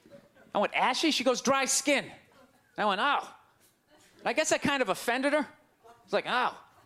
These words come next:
She's like, "Well, white people get ashy too." I was like, "Yeah, you know, I don't think we do."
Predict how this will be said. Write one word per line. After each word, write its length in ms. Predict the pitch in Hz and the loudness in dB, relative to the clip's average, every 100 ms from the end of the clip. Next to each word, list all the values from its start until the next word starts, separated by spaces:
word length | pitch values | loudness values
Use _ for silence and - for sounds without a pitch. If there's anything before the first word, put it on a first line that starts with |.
| - - - - - - - - - - - - | -20 -20 -18 -14 -12 -12 -10 -8 -8 -10 -12 -4
She's 140 | 311 320 | 0 2
like, 100 | 320 | 4
"Well, 140 | 294 | 6
white 200 | 349 370 | 4 4
people 240 | 381 370 | 4 4
get 140 | 320 285 | 2 2
ashy 340 | 302 302 302 | 2 2 0
too." 140 | - 370 | 2 4
I 120 | 370 | 4
was 260 | 320 277 | 4 2
like, 160 | 311 294 | 0 2
"Yeah, 160 | 330 320 | 2 2
you 100 | 320 | 4
know, 100 | 311 | 4
I 200 | 285 311 | 4 2
don't 160 | 320 | 2
think 160 | 381 - | 0 0
we 80 | 277 | 0
do." 200 | 453 | 0